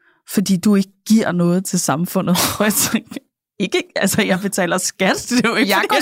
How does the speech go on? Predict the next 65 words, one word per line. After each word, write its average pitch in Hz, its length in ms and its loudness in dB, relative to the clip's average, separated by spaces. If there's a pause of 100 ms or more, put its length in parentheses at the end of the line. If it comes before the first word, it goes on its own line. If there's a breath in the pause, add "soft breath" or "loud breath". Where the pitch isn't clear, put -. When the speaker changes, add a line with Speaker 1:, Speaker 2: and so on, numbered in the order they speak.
Speaker 2:
sgu 254 120 -2
da 208 180 2
på 208 60 2
arbejde. 180 400 0
Speaker 1:
<laughs> - 20 2
Ja, - 20 2 (120)
lige 320 120 -2 (100)
præcis. 285 360 -2
Jeg, 285 120 0 (260)
jeg - 100 0 (100)
føler 220 200 -2
da, 185 140 -4
at 202 120 0
jeg 196 60 -2
har 359 180 -4
gjort 202 260 -4
noget. 185 260 -2
Speaker 2:
Ja. 196 200 0 (220 loud breath)
Speaker 1:
Altså, 208 260 0
men 202 260 0
det 214 120 -2
er, 208 200 0 (300)
det 214 100 2
er 220 80 2
sådan 240 200 0
en 233 60 -2
form 208 280 -2
for, 202 340 0
øhm, 180 340 0 (540 loud breath)
valuta, 208 540 2 (340)
ikke? 247 180 0 (160)
Speaker 2:
Jo, 233 40 2
Speaker 1:
Altså 294 140 2
Speaker 2:
jo. 262 60 2
Speaker 1:
sådan, 208 320 0 (180)
øhm, 180 80 0
Speaker 2:
Men 208 400 -2
Speaker 1:
ja. 196 60 4
Speaker 2:
også 214 140 0
vildt 269 160 0
nok 233 180 0
egentlig, 214 220 2
at 180 100 -2
der 190 40 0
er 175 60 0
nogen, 202 200 2
der 220 100 2
føler 185 340 -2
sig 175 140 -4
kaldet 202 360 0
til - 100 -2
at 196 300 0 (160)
stille 190 300 0
en 185 80 4
ølkasse 208 460 2
op 196 140 -2
i - 80 -2
nogen 180 220 2
andres 160 320 0
livmor 196 500 4
Speaker 1:
Ja. 247 100 4 (120)
Speaker 2:
<laughs> - 80 0
og, 269 360 2
og 196 60 4
sige, 214 240 2